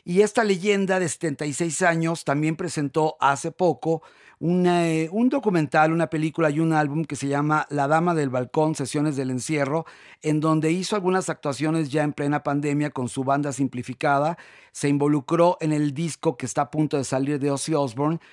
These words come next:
Eso quiere decir que está absolutamente vivo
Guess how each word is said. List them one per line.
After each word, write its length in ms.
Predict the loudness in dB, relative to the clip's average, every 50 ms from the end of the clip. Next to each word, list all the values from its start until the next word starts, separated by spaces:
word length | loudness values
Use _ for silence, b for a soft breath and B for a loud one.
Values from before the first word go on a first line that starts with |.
| b b b
Eso 260 | -8 -6 -6 -4 -4 -4
quiere 140 | -2 -2 -2
decir 220 | -2 -4 -6 -6
que 80 | -6 -6
está 180 | -6 -2 -2 -2
absolutamente 840 | -2 0 -2 -2 -2 -2 0 0 0 2 2 2 0 0 -2 -4 -4
vivo 420 | -2 -2 -2 0 2 0 0 0